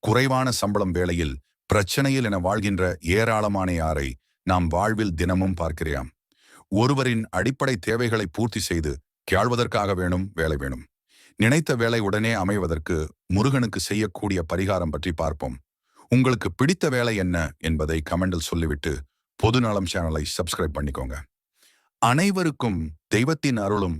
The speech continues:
நிச்சயமுடன் இருக்க வேண்டும். அப்போதுதான் நினைத்தது நடக்கும். அதற்கு சுப்பிரமணிய சுவாமி திருக்கோலத்தில் அமைந்திருக்கும் முருகன் படத்தை வீட்டில் ஒவ்வொருவரும் கட்டாயம் வைத்திருக்க வேண்டும்.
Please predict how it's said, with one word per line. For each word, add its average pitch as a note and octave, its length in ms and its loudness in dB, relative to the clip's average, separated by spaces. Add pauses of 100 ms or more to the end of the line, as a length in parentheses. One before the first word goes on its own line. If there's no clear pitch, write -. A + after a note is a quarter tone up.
நிச்சயமுடன் G2 680 0
இருக்க G#2 260 -2
வேண்டும். D2 320 -4 (420)
அப்போதுதான் C#3 640 2
நினைத்தது G#2+ 400 -2
நடக்கும். D2+ 400 -4 (520)
அதற்கு A#2+ 340 2
சுப்பிரமணிய C#3+ 580 2
சுவாமி A2+ 380 0
திருக்கோலத்தில் A2 680 0
அமைந்திருக்கும் F#2 520 0 (140)
முருகன் C3+ 440 2
படத்தை E2 360 -2 (480)
வீட்டில் A2+ 360 2
ஒவ்வொருவரும் A#2 680 0
கட்டாயம் F2+ 400 -2
வைத்திருக்க D2+ 320 -4
வேண்டும். C2+ 300 -8